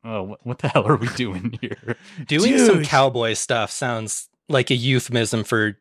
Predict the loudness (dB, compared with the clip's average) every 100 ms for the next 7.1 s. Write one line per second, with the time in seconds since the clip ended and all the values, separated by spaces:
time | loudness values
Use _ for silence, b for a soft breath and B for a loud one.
0 | _ -14 -14 _ _ _ _ _ _ _
1 | -4 0 2 2 2 2 0 0 -2 -4
2 | -6 -4 -2 -2 -2 -2 -2 -2 -2 0
3 | 2 2 0 2 0 -2 -10 -8 -6 -4
4 | -6 -6 -8 -2 -2 0 -4 -6 -2 -2
5 | -2 -8 -6 0 2 2 -2 -4 -4 -4
6 | -6 -2 0 -2 -4 -4 -4 -2 0 -2